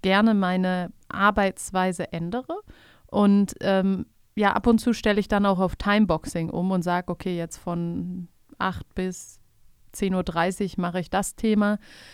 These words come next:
Und es gibt auch so Projekte, die ziehe ich dann wirklich in eins durch. Also es gibt, äh, zum Beispiel auf unserer To-Do-List,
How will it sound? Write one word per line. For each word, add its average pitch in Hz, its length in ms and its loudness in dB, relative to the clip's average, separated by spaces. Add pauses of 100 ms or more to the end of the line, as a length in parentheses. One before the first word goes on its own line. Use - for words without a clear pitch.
(140)
Und 190 120 4
es 196 120 0
gibt 220 180 2
auch 233 140 6
so 220 160 -2
Projekte, 208 560 2
die 185 160 -6
ziehe - 180 -2
ich 185 80 -4
dann 185 180 2
wirklich 180 300 -2
in 180 100 -2
eins 170 380 -6
durch. 151 400 -8
Also 180 180 -2
es 180 140 -6
gibt, - 360 -2
äh, 190 280 0
zum 190 160 -2
Beispiel 185 300 -2
auf 180 120 -4
unserer 180 320 -2
To-Do-List, 196 640 -2